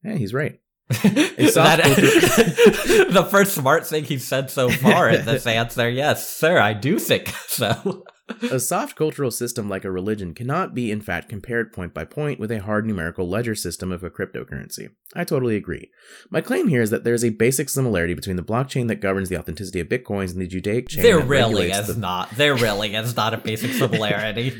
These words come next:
Speaker 2: I
Speaker 1: And
Speaker 2: am
Speaker 1: the Judaic
Speaker 2: sorry.
Speaker 1: chain that regulates the validity of Judaic traditions. I hope you will accept that, as helpful as this comparison is to start with,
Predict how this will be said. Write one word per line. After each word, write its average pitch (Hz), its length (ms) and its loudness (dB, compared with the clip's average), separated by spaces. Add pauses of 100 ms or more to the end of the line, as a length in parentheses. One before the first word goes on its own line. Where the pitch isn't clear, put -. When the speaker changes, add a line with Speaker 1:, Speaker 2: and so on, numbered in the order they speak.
(480)
Speaker 2:
I 123 140 4
Speaker 1:
And 120 80 6
Speaker 2:
am 117 40 4
Speaker 1:
the 117 60 2
Judaic 143 380 4
Speaker 2:
sorry. 113 140 -2
Speaker 1:
chain 107 480 2 (160)
that 98 180 -4
regulates 120 520 0
the 113 100 -2
validity 104 580 2
of 92 140 -4
Judaic 85 400 -2
traditions. 95 640 -6
I 113 100 0
hope 190 220 2
you 170 100 0
will 143 60 2
accept 113 380 -2
that, 95 160 0
as 95 120 -4
helpful 131 400 -4
as 107 80 0
this 98 80 -8
comparison 85 520 -6
is 82 100 -6
to - 100 -10
start 131 280 -4
with, 92 200 -4